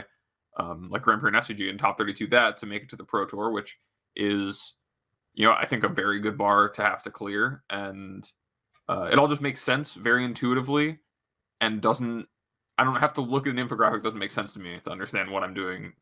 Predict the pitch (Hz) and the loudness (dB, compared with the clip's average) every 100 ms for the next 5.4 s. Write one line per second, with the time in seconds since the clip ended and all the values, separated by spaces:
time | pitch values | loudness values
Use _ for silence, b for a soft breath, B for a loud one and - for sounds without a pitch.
0 | _ - 110 - 113 135 165 131 110 104 | _ -6 0 4 6 8 6 6 4 2
1 | 101 101 - 95 92 92 87 - _ _ | 0 -6 -6 -8 -2 -2 -4 -10 _ _
2 | _ _ _ _ - 82 90 _ _ _ | _ _ _ _ -6 -4 -4 _ _ _
3 | _ _ - 113 101 95 - 101 92 - | _ _ 0 2 2 0 0 0 0 -2
4 | - 101 98 - _ _ - 131 180 165 | 2 4 4 2 _ _ 2 4 4 2
5 | 135 139 127 120 | 2 0 2 -2